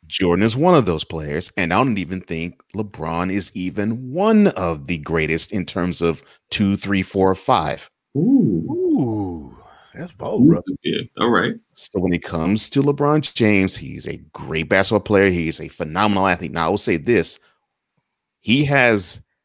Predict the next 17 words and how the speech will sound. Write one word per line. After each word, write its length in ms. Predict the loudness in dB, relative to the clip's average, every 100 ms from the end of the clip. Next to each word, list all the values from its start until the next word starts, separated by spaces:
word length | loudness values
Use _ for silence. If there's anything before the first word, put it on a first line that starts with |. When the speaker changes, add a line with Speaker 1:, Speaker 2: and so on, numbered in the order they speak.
| _ _ _ _ -2
Speaker 1:
athleticism 920 | -2 2 4 4 2 0 0 -2 -2
that 160 | -2
is 120 | -2 -4
over 240 | -6 -6
Jordan, 480 | -8 -8 -10 -12 -16 _ _ _ -8
Speaker 2:
Okay. 100 | -4
Speaker 1:
because 220 | -4 -4
to 100 | -4
me, 160 | 0 0
I 80 |
think 320 | 0 -2 -4 -8
LeBron 400 | -10 -4 -2 -2
has 260 | -2 -4 -4
athleticism 680 | -8 -4 -4 -2 -4 -6 -6
over 240 | -6 -6 -4
any 260 | -2 0 0
other 240 | 0 -4